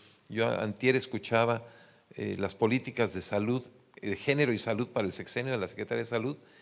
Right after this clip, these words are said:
y en dos apartados aparece un punto específico sobre hombres, incorporar a los hombres en la prevención, en salud sexual reproductiva, en la cuestión del autocuidado.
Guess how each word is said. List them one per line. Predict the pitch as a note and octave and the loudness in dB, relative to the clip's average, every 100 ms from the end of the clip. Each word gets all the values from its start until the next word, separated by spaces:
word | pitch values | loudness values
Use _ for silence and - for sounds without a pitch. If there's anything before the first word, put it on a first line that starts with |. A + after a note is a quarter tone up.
| - _ - | -20 _ -10
y | A2 | -6
en | A2 | 2
dos | A2+ C#3+ | 4 6
apartados | D3 B2 G#2 B2 A#2+ | 4 0 0 0 0
aparece | A#2+ A2+ A2 | -2 -4 -4
un | C3+ C3 | -4 -4
punto | - C#3 D3 | -4 -2 -2
específico | C3 - A2 A#2+ B2 - A2 | -4 -8 -8 -10 -12 -12 -10
sobre | - G2 A2 | -6 -2 -2
hombres, | A#2+ A#2+ G#2+ - - - - | -2 -4 -6 -12 -20 -20 -12
incorporar | A2+ A2 A2+ A#2+ | -2 0 4 6
a | A#2+ | 4
los | A2+ | 2
hombres | B2+ C3 B2 A#2 | 2 2 0 -2
en | |
la | G2+ - | -2 0
prevención, | G#2+ G2+ F#2+ - A2 A#2 | 0 -2 -4 -2 -2 -2
en | G#2+ | -4
salud | F#2 F#2+ | -2 -2
sexual | F#2+ A2+ A2 G#2 | -4 -6 -4 -4
reproductiva, | G2+ G2+ F#2 - A#2 G#2+ F#2 - - - - | -4 -4 -6 -6 -4 -4 -6 -12 -20 -16 -2
en | A2 A2+ | 0 2
la | |
cuestión | G#2 F#2 - - G2+ | -2 -6 -6 -4 -2
del | F#2+ | 0
autocuidado. | F#2+ - - G#2+ G2 G2+ G2+ | 0 -4 -2 2 4 4 2